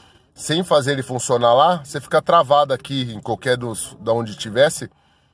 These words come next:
fica travado, você não consegue ter essas funções aqui, ó, de mudar pro lado, pro outro, e ativar e desativar funções. Então ficou bem legal aí, originalzinho,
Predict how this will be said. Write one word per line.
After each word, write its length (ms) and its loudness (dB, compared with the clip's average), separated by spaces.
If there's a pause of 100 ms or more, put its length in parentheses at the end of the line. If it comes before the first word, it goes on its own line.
fica 200 -4
travado, 320 4
você 120 -8
não 80 -4
consegue 360 -4
ter 140 -2
essas 240 0
funções 520 -6
aqui, 280 -6
ó, 20 -2
de 120 -8
mudar 260 -2
pro 140 -6
lado, 340 2
pro 140 -12
outro, 340 -8 (800)
e 180 2
ativar 420 2
e 40 -6
desativar 420 0
funções. 680 -8
Então 360 -2
ficou 280 -4
bem 200 -4
legal 420 4
aí, 180 4
originalzinho, 920 0